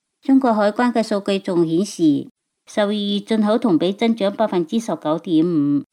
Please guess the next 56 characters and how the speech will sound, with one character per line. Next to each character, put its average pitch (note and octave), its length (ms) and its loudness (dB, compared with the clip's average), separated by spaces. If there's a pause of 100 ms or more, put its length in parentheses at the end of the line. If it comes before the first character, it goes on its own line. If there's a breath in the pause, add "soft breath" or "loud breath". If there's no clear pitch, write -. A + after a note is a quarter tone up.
(280)
低 A#3 100 0
於 A#3+ 440 2
預 - 20 -16
測 A3 220 -2
嘅 G3 140 -4
百 G#3 160 -4
分 G3 160 -2
之 A#3 100 -8
二 A3+ 160 -2
十 - 160 -10
六 D#3 240 -6
點 F3+ 160 -2
三 G3 240 -4
嘅 F#3+ 100 -6
增 F3+ 300 -4
長， C3+ 380 -6 (400)
同 G3+ 180 0
十 G#3+ 180 0
一 B3+ 220 4
月 G#3+ 80 -2
份 G3 180 -2
百 A3 140 -2
分 G#3 180 -2
之 A#3+ 140 -2
三 B3 180 0
十 G#3+ 140 -2
一 G#3 100 -2
點 G3+ 240 -2
七 A3 120 -4
嘅 A3+ 200 -4
增 A3 220 -4
幅 A#3 100 -2
相 A3+ 240 -4
比 F#3 140 -2
大 D#3 240 -6
幅 F#3 180 -8
下 D3 240 -6
降。 C3 440 -6 (760)
中 C#4+ 160 2
共 G#3+ 160 0
商 B3+ 220 -2
務 A3+ 100 0
部 F3 220 -2
副 G3 160 -4
部 F#3 180 0
長 F#3+ 340 -2
去 A3 80 -2
年 G3+ 160 0
十 - 120 -10
二 F3 80 -4
月 F3 260 -10
三 A3 260 -6
十 G#3+ 140 -8
號 D#3 200 -4
表 D3 240 0
示， C#3+ 440 -4